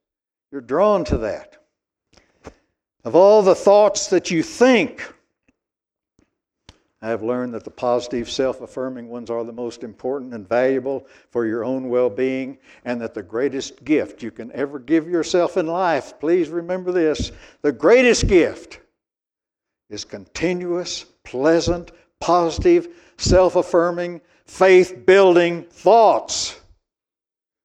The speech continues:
Don't allow the toxic, poisonous thoughts to disrupt your life and your happiness and your mood.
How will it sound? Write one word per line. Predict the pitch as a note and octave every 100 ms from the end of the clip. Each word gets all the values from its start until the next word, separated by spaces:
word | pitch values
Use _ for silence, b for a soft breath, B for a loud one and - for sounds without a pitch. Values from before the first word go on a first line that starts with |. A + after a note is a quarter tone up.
| _ _ _ _ _ _ -
Don't | F3+
allow | F#3+ F3 G3+ G3+
the | E3 -
toxic, | - G#3+ G3 - F#3+ - -
poisonous | A3 A3 F#3+ E3 C#3+ -
thoughts | C3 A#2 G#2+ - - _ _ _ _ _ _ _
to | _
disrupt | A2 A#2+ - B2 A2
your | A2+ G#2+
life | A2 A#2 A2 -
and | G#2+
your | G2
happiness | E2+ A#2 G#2+ A2+ G#2+ -
and | A2+
your | G#2 G2+
mood. | G#2+ B2+ C3+ A2 G2+ E2